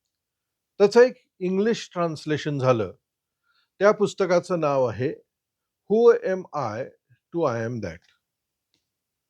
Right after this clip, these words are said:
हे पुस्तक एका वाचकाने वाचलं आणि मला एक मेल केला. त्या मेलमध्ये त्यांनी मला प्रश्न केलाय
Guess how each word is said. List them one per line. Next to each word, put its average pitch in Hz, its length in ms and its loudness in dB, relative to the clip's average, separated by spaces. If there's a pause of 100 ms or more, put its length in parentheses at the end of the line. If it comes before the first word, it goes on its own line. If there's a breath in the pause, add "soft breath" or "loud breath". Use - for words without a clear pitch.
(1200 soft breath)
हे 233 100 8
पुस्तक 240 500 -2
एका 208 240 0
वाचकाने 170 840 -2
वाचलं 139 640 -2 (1400)
आणि 202 140 2
मला 202 220 0
एक 220 180 -4 (180)
मेल 160 460 -2
केला. 110 280 -6 (1160 soft breath)
त्या 226 140 6
मेलमध्ये 208 960 2
त्यांनी 180 560 -4
मला 165 460 0 (180)
प्रश्न 180 340 -4
केलाय 139 540 -2